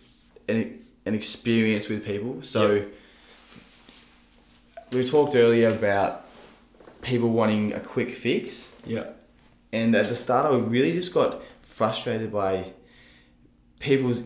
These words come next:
Speaker 1: ignorance towards health and fitness.
Speaker 2: Yeah.
Speaker 1: Because I was straight out of uni, s-, surrounded by people who knew all these things.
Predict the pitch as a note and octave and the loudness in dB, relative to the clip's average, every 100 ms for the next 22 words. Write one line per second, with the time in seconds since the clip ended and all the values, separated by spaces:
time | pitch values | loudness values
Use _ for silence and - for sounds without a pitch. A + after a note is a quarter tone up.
0 | - C3+ C#3 A#2 - - - A#2 A2 G#2 | -2 2 4 4 2 -6 -6 -2 0 0
1 | - - - A2+ G#2+ G#2+ - G2+ G2 G2 | -6 -12 -12 -8 -8 -8 -6 0 0 0
2 | - G#2+ G#2 - B2+ B2+ D3+ B2+ A#2 A#2+ | -4 -8 -6 -6 -6 0 2 4 4 4
3 | A2 - B2 B2 A2 A2 G#2+ G#2+ - - | 2 2 4 4 2 0 0 -2 -6 -20
4 | - - - - - A2 A2 A2+ A2 G#2+ | -20 -18 -16 -10 -4 0 0 2 2 2
5 | A2+ G#2 G#2 G2+ F#2 - - - G#2 G#2+ | -2 -2 -2 -2 -6 -10 -16 -8 -2 2
6 | G#2+ G2+ G2+ G2 G2 G2+ D#2+ - - | 2 2 2 0 -4 -4 -4 -8 -14